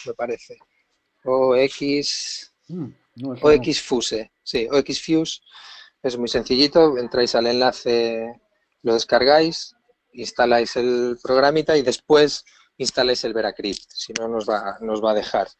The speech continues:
Speaker 1: El resto no deberíais tener problemas si tenéis Windows o Linux, descargando, clicando en esos enlaces ya os debería descargar el paquete. En cualquier caso,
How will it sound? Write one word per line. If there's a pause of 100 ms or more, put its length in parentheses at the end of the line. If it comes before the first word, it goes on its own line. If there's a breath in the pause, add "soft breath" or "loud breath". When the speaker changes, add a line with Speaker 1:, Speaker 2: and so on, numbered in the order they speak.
(320)
Speaker 1:
El
resto
no
deberíais
tener
problemas
si
tenéis
Windows
o
Linux,
descargando, (600)
clicando
en
esos
enlaces
ya
os
debería
descargar
el
paquete. (680 soft breath)
En
cualquier
caso,